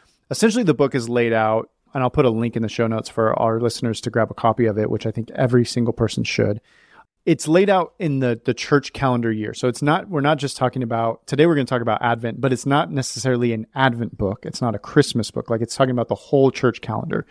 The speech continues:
the liturgical calendar, which is really, really, really cool. And I think lost for many of us believers. But today I wanna talk specifically about your chapter that you have on Advent because we are about to start the Advent season.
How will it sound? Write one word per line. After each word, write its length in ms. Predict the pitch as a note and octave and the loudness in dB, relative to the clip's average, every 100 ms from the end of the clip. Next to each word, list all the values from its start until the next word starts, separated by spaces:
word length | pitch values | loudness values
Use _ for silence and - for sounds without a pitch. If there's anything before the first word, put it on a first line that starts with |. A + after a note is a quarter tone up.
| - - | -16 -6
the 100 | B2 | 0
liturgical 560 | A2+ G#2+ B2+ A2+ A#2+ A2 | 2 2 2 2 0 -4
calendar, 360 | - G#2+ - | -4 -4 0
which 160 | G2+ - | 2 2
is 200 | A#2 - _ _ _ _ | 0 -2 _ _ _ _
really, 640 | A#2+ B2 C#3+ G#3 A3 G3+ E3 | -10 -6 0 2 2 2 0
really, 400 | A#2+ C3+ C3+ A#2+ | 2 2 4 2
really 300 | A#2 A2 G#2+ | 2 2 0
cool. 320 | - - - _ _ - | -4 -4 -6 _ _ -4
And 160 | A#2+ | -2
I 40 | A#2 | 0
think 240 | D3 B2+ | 2 2
lost 540 | A#2 A2 - - - - | 2 2 0 -12 -18 -20
for 360 | - B2 A2+ A2 | -4 0 2 0
many 380 | G2 B2+ B2+ | 0 2 2
of 120 | A2+ A2 | 2 0
us 340 | G#2 - - - | -4 -6 -14 -8
believers. 640 | C3 A#2+ A2 - - - - _ _ _ | 2 4 4 0 -6 -8 -16 _ _ _
But 220 | F3 F3+ | 2 2
today 320 | - C#3+ F3 | 0 2 4
I 100 | D#3+ | 4
wanna 200 | C#3 D#3+ | 0 0
talk 260 | E3+ E3 C#3 | -2 -4 -4
specifically 540 | - - F3+ E3+ D3+ | -4 0 0 2 0
about 200 | B2+ A#2+ | 0 0
your 100 | B2+ | -4
chapter 360 | A#2+ C3 A#2+ B2 | -6 -2 -2 0
that 140 | A#2 | -2
you 100 | C3+ | -2
have 120 | A2+ A#2 | -4 -2
on 140 | A2+ | -2
Advent 380 | C3 C3 B2+ A#2 | 2 2 0 -4
because 240 | A2+ - | -6 -4
we 100 | A#2 | 0
are 60 | A2 | 0
about 260 | G#2+ A#2 - | 2 0 0
to 80 | |
start 340 | A2+ - A#2 A2 | -4 2 2 2
the 120 | A2+ | -2
Advent 340 | A2+ A2+ A#2 | -2 -4 -6
season. 480 | - - A#2+ G#2+ G2+ | -4 2 4 2 -4